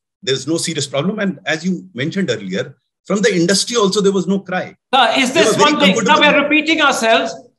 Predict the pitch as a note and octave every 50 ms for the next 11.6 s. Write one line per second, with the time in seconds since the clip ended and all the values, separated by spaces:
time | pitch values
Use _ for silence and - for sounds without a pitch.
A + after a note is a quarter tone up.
0 | _ - D3 C#3 - - A#3+ B3 A#3+ A#3+ A#3+ D4 D#4 D4 - - A#3+ B3+ B3+ B3
1 | A#3 A#3+ A#3 G#3 G3 C4 B3+ - - A3 A3+ A#3+ A#3+ A#3+ F#3 A3 A3 F#3 - G3
2 | G#3+ G#3+ G3+ G#3+ A3+ A3 G3 G#3+ G#3+ G#3+ G#3+ F#3+ G#3 G#3 G3+ G#3+ A3 G#3+ G#3+ G#3+
3 | G#3 G3+ G3+ G3+ G3+ G3 G3 G#3+ G#3+ G3 - G#3 G3+ - - A#3+ A3 D3 - -
4 | - _ _ _ - G3+ - - C4+ B3+ F#3+ - - D3+ E3 F#3+ E3 E3+ - -
5 | _ - D3+ F#3 F#3+ E3+ C#3 F3 F#3+ F#3 F#3 G#3+ G#3+ G#3 G#3 - - D#3+ F#3 F#3
6 | F#3 - G3+ G3+ G3+ E3+ - - E3+ E3+ E3+ D#3 - - C3 D#3+ D#3 D3+ - -
7 | - C3 C#3 - - - D3+ E3 F3 D3 C#3 D#3+ F3 F#3+ F#3+ - C3+ D3 D#3+ D#3+
8 | - - F3+ E3 E3 D#3+ C#3+ _ _ B2 C#3 C#3 B2 B2 B2+ C#3+ D#3 D3+ - -
9 | E3+ D#3+ C#3 C3+ C#3 C3 B2 C#3+ D3 C#3+ C#3 C3+ D3 C3+ B2 - C#3+ C#3+ D3 D3
10 | C#3 C3+ - _ _ _ - A#2+ A#2 A#2 B2+ B2 A#2 G2 A2 G#2+ A2 A2+ A2+ A2+
11 | G#2 G2+ F#2+ - F2 F2 F2 E2 E2 D2 D2+ -